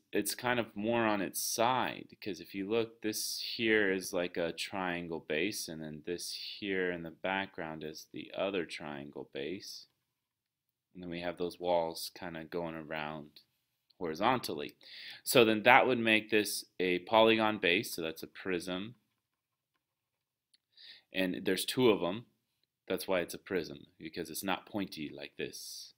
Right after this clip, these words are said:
down here. And I would say it's a triangular prism. This is probably one of the more confusing ones. Not really that confusing, but people tend to confuse it 'cause they think triangle, pyramid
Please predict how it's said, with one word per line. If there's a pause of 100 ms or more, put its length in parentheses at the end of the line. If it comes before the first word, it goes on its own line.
(460)
down
here. (560)
And (160)
I
would
say
it's
a
triangular
prism.
This
is
probably
one
of
the
more (1900)
confusing
ones.
Not
really
that
confusing,
but
people
tend
to
confuse
it
'cause
they
think
triangle, (300)
pyramid